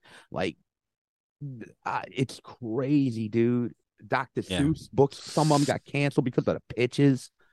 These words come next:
Speaker 2: Oh yeah, Doctor Seuss. That was the funniest one ever when I heard that one. I was like, "What?"
Speaker 1: I mean, you got rid of Aunt Jemima, who was a real person, who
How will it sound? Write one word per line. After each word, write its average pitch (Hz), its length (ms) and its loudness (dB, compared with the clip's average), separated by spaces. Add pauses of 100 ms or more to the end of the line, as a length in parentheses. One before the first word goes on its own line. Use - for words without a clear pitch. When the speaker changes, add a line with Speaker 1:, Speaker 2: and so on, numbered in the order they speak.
(120)
Speaker 2:
Oh 131 80 8
yeah, 120 200 8
Doctor 107 300 6
Seuss. 98 180 4
That 110 100 8
was 110 120 6
the - 60 2
funniest 92 320 -2
one 90 120 -4
ever 90 100 0
when 90 100 -2
I 87 40 0
heard 85 220 0
that 78 180 2
one. 82 100 -12
I 82 60 -4
was 85 120 -2
like, 85 200 -2
"What?" 151 200 0 (200)
Speaker 1:
I - 40 -20 (1040)
mean, 185 140 -2
you 185 80 2
got 196 200 4
rid 175 200 8
of 135 160 6
Aunt 135 220 -2
Jemima, 107 580 0 (1120)
who 147 120 6
was 127 140 8
a 123 60 8
real 139 580 6 (400)
person, 175 640 6 (160)
who 165 240 2